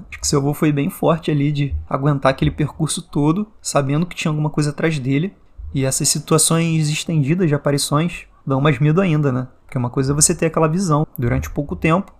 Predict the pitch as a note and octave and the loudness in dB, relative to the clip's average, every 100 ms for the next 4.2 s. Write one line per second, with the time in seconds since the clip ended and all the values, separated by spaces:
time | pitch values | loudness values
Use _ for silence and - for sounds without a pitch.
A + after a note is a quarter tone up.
0 | - E3 D#3+ D#3+ F3 E3 D#3+ F3 F3 F3 | -8 0 2 2 0 4 4 2 2 0
1 | E3 - - D3 D#3 C3+ C3+ D3 - - | -2 -4 2 6 6 4 -4 -6 -12 -14
2 | - B2+ - C3 C3+ - C#3 C3+ D#3 C#3+ | -4 -4 0 2 2 0 -4 -4 -2 -2
3 | E3 - E3 E3+ D#3+ D#3 D#3 D3+ - B2+ | -2 -2 -2 -2 -2 -2 -2 -2 -2 -4
4 | A2 | -4